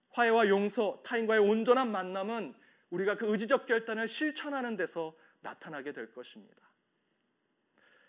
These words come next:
제 평신도 시절 간증으로 오늘 말씀을 좀 채우고자 합니다.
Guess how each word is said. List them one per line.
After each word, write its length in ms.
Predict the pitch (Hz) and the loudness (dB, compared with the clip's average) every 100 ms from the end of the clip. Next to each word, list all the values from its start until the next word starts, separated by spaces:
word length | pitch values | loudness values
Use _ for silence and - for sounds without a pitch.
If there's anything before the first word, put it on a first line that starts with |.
| _ _ _ | _ _ _
제 120 | - | -10
평신도 460 | 220 214 240 214 | -6 -4 0 0
시절 500 | 202 180 185 151 120 - | 0 -2 -4 -2 -6 -12
간증으로 760 | - 151 160 165 156 135 120 - | -12 -10 -6 -6 -4 -6 -8 -12
오늘 180 | 143 143 | -16 -12
말씀을 400 | 127 117 - 139 | -8 -10 -10 -16
좀 140 | 127 123 | -14 -16
채우고자 440 | - 160 131 123 | -12 -12 -12 -14
합니다. 360 | 127 120 - | -18 -20 -20